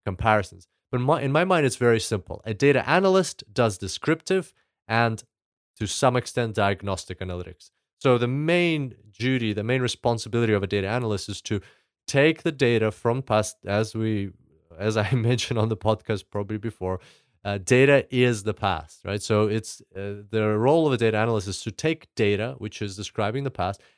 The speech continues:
and describe it, and to put it into visualizations, put it into, um,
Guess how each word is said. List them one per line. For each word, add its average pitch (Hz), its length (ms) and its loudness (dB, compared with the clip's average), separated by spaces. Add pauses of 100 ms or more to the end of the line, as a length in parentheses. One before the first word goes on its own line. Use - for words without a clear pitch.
and 202 160 -2
describe 226 420 -2
it, 80 160 -8 (100)
and 127 200 -6
to 135 260 0 (320)
put 175 140 2
it 190 40 6
into 170 200 -2
visualizations, 135 880 2
put 147 200 2
it 143 120 0
into, 131 480 0 (400)
um, 104 480 -2